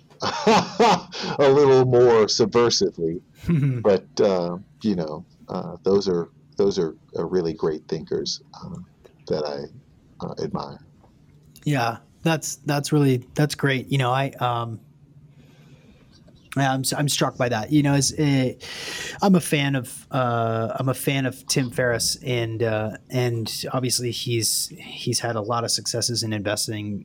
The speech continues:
Speaker 2: and he's had a lot of, uh, you know, high level investors on his podcast, and, and, and exploring the philosophy and the frameworks and the, the inspirations, uh, from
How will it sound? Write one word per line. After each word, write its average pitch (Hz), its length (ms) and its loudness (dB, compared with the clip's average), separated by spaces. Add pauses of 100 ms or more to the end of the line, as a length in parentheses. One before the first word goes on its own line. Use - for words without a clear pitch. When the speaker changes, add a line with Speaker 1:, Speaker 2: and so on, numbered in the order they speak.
Speaker 2:
and 107 420 -4
he's - 540 -6
had 113 160 -6
a 104 60 -4
lot 104 240 -4
of, - 260 -12 (100)
uh, 110 60 -6
you 110 100 -4
know, 104 120 -4
high 104 260 -4
level 98 480 -4
investors 107 760 -4
on 107 140 -6
his 107 140 -8
podcast, 110 640 -6
and, 101 200 -12
and, 104 320 -8 (100)
and 107 80 -8
exploring 127 600 -4
the - 80 -6
philosophy 110 600 -4
and 98 80 -6
the 98 40 -10
frameworks 107 720 -6
and 101 120 -6
the, 98 200 -6
the 107 100 -4
inspirations, 104 880 -6 (140)
uh, 98 260 -10
from 104 460 -8